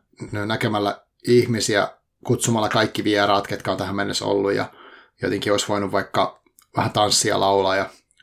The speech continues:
lukea kirjoja ääneen tai syödä hyvin ja mitä kaikkea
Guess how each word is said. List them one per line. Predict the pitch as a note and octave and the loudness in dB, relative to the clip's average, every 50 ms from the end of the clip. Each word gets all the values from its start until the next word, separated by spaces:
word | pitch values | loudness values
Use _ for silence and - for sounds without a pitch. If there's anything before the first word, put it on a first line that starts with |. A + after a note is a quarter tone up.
| - - | -20 -16
lukea | - G2 F#2+ A2 - C#3 A#2+ | -10 -6 -4 -2 0 0 0
kirjoja | - - - B2 A#2+ A#2 A2 A2 A2+ | 0 2 2 4 4 4 2 2 2
ääneen | A2+ A2 A2 A2 A2 G#2+ G2 | 2 2 2 2 -2 -2 -2
tai | - G#2 G2+ G2+ G2+ - - - | 0 0 0 0 -2 -4 -8 -8
syödä | - - A#2 A2 G2+ G2+ | -6 -4 -2 0 0 0
hyvin | - A2+ A2 G#2 G#2+ G2+ G#2+ | 0 0 0 0 0 -2 -2
ja | G#2+ - - | -4 -6 -6
mitä | A2 G#2+ | -6 -4
kaikkea | G#2 G2+ G2 - - - A2+ A2+ | -4 -4 -4 -4 -4 -4 -4 -4